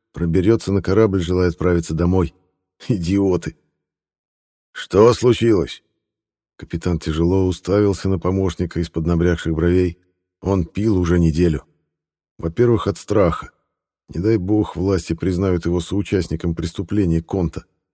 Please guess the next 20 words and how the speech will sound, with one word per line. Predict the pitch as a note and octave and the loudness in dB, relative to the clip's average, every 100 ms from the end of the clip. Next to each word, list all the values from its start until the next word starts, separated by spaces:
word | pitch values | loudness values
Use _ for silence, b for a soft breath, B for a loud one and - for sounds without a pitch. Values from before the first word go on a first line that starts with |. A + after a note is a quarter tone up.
| _ _ _ _ | _ _ _ _
Ведь | - G2+ G2 | -6 -2 0
он | F#2+ | 2
их | G2+ | 2
сюда | - G#2 | 2 0
привез. | F2 A2 G#2 D2 - _ _ _ _ _ _ _ _ _ _ - | 4 4 4 0 -6 _ _ _ _ _ _ _ _ _ _ -16
Во-вторых, | C#2 C#2+ D#2+ D#2+ A#2 A2 | -14 -6 -2 0 2 2
от | G2+ - | -2 -2
простоя | F#2 E2 - A2+ G#2 F2+ | -4 -4 0 2 4 2
денег | F2 G#2 F#2+ D#2+ D#2+ | 0 2 4 2 0
не | D#2+ | -2
прибавляется. | E2 E2 E2+ E2 C#2+ C2+ - - _ _ _ | 0 2 2 2 0 -4 -16 -20 _ _ _
Жалований | D#2+ C#2+ F#2 F#2+ F2+ F2 | -10 -2 0 2 2 2
матросам | E2 E2+ E2+ E2+ | 0 -2 -2 -2
платить | E2+ E2+ E2 | -2 -2 -2
нечем, | F#2+ G#2 F#2+ E2+ - _ _ - | 0 0 0 -4 -8 _ _ -8
не | E2+ F#2 | -4 2
говоря | G#2 G#2 F#2+ G#2 | 4 4 6 4
уж | G2+ | 4
о | G2 | 2
надзирателях. | G2+ F#2+ G2 F2 F2 E2+ D2 | 2 4 4 2 0 -2 -4